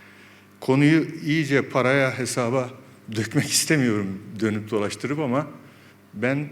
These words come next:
sanatçıların, yazarların, çizerlerin toplum tarafından sübvanse edilmesi gerektiğini, finanse edilmesi gerektiğini düşünüyorum.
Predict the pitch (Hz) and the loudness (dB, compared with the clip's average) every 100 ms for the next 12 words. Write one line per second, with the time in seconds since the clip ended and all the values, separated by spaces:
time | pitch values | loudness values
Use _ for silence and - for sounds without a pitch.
0 | - - - - - - - - - - | -14 -20 -20 -20 -20 -20 -20 -20 -20 -20
1 | - - - - 117 120 120 117 107 110 | -20 -20 -14 -2 0 0 2 4 6 4
2 | 117 - - - - - - - - 98 | 0 -6 -16 -18 -20 -20 -20 -20 -4 2
3 | 107 110 101 98 101 104 107 - 95 107 | 6 6 4 0 -2 -6 -6 -6 -2 0
4 | 92 92 92 117 120 - - - - - | 2 0 -2 -4 -8 -12 -20 -20 -20 -20
5 | - - - - - - - 113 151 120 | -20 -20 -20 -20 -20 -8 -2 0 0 -2
6 | 123 101 - 101 113 117 120 95 107 104 | -2 -6 -4 -6 -6 -6 -8 -6 -6 -4
7 | 131 98 92 85 - 98 85 85 90 80 | -4 -4 -4 -6 -6 -6 -6 -8 -12 -14
8 | - - - - 107 110 - 131 95 87 | -16 -20 -12 -4 -4 -2 -4 -4 -4 -6
9 | - 95 85 - 90 90 80 - 90 - | -8 -8 -8 -8 -8 -8 -10 -12 -12 -14